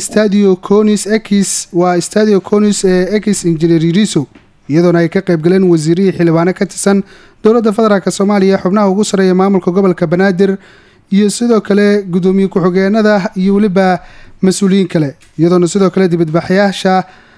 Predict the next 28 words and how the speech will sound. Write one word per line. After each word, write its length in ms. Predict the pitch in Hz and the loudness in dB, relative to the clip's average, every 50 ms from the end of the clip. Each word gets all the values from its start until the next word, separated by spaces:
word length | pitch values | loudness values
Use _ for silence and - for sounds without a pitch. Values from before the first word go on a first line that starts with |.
| _ _ _ | _ _ _
ama 180 | - 175 190 185 | 0 0 2 2
dibadbaxaas 640 | 165 185 190 185 175 214 220 - 214 214 208 - | 2 0 0 0 0 0 0 0 0 -2 0 0
ay 120 | 202 190 190 | 0 0 2
u 220 | 190 185 180 185 _ _ _ _ - | 2 0 -2 -6 _ _ _ _ 0
goobjoog 500 | 165 180 180 170 165 190 240 240 208 214 | 2 2 2 2 0 0 0 0 0 -2
uu 120 | 214 190 | -4 -4
ka 280 | - - - 226 214 202 | -2 -2 -2 0 0 0
ahaa 300 | 185 185 202 202 202 196 - - - _ _ - | 0 0 0 0 0 -2 -6 -14 -20 _ _ -2
ama 140 | - 190 208 | 0 0 2
ay 120 | 208 202 | 2 0
ka 140 | 185 - 262 | -2 -2 -4
qayb 240 | - - 226 220 190 | -2 0 -2 0 0
galeen 240 | 190 214 214 220 214 | 2 2 2 2 2
boqolaal 500 | 185 185 - - - 196 202 226 233 220 | 0 -2 -2 -2 -2 0 2 2 0 -2
shacab 360 | 214 - - 196 190 208 196 | -4 -4 -4 -2 -2 0 0
ah, 240 | 220 214 208 196 - - | 0 -2 -2 -4 -8 -6
kuwa 240 | - 226 226 226 226 | -2 0 0 2 2
oo 160 | 220 214 208 208 | 2 2 2 0
isaga 280 | 185 - 208 214 240 | 0 0 0 -2 0
kala 180 | 226 - 214 208 | 0 -2 0 0
yimid 240 | 196 190 202 202 - _ - _ - - - - - _ _ _ _ - - - - - _ _ _ _ - | 2 2 0 0 -2 _ -16 _ -20 -20 -20 -20 -20 _ _ _ _ -20 -20 -20 -20 -20 _ _ _ _ -4
toddoba 320 | - 196 170 196 196 226 | -2 0 0 0 2 2
iyo 140 | 226 233 220 | 2 0 0
tobanka 420 | - 208 202 202 214 196 - 208 | 0 0 0 0 0 -2 -2 -2
degme 300 | 180 165 190 180 202 208 | -2 0 0 0 2 2
ee 140 | 208 196 185 | 2 2 2
gobolka 340 | 170 202 196 190 180 - 175 | 2 0 0 0 0 -2 -2
Banaadir. 460 | 160 170 170 170 160 165 196 185 160 | 0 0 0 0 2 0 0 0 -2